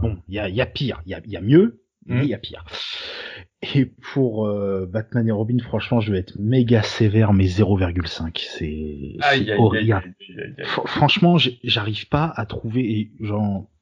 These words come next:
Speaker 1: malgré les arguments de Siegfried, c'est vrai que le, le côté Alfred est super bien apporté dans le film, certaines scènes sont intéressantes, mais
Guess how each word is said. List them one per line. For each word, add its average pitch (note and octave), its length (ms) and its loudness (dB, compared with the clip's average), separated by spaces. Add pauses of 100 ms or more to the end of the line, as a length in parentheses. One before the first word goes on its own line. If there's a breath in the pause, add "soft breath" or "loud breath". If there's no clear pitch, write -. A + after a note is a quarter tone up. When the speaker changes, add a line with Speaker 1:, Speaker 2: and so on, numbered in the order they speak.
(380 loud breath)
Speaker 1:
malgré C3+ 440 4
les B2+ 180 4
arguments B2 360 2
de B2+ 60 4
Siegfried, D3+ 480 0
c'est - 160 -2
vrai A#2+ 180 2
que - 140 -2
le, G2+ 200 2
le G2+ 140 -2
côté G#2+ 260 0
Alfred G#2+ 360 0
est G2+ 60 0
super G#2 360 -2
bien G#2 200 4
apporté G#2 420 0
dans G#2+ 100 4
le A#2 60 6
film, C#3+ 320 2 (380 loud breath)
certaines A2 580 2
scènes A#2 320 4
sont G#2 240 0
intéressantes, G#2+ 600 0
mais A2+ 160 6